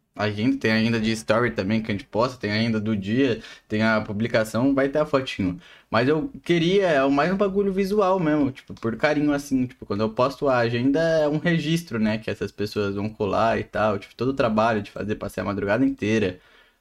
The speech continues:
é, fazendo a nova agenda, eu queria que tivesse todo mundo uma fotinho. É que o Dalton, né, o cara do L C D Comics, é, realmente não tem imagem dele, assim, na internet. Aí eu peguei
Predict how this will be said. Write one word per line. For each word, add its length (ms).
é, 180
fazendo 320
a 60
nova 240
agenda, 580
eu 160
queria 260
que 80
tivesse 300
todo 240
mundo 200
uma 140
fotinho. 640
É 100
que 140
o 80
Dalton, 460
né, 160
o 80
cara 200
do 80
L 320
C 200
D 100
Comics, 480
é, 380
realmente 840
não 260
tem 320
imagem 380
dele, 200
assim, 380
na 120
internet. 600
Aí 100
eu 140
peguei 160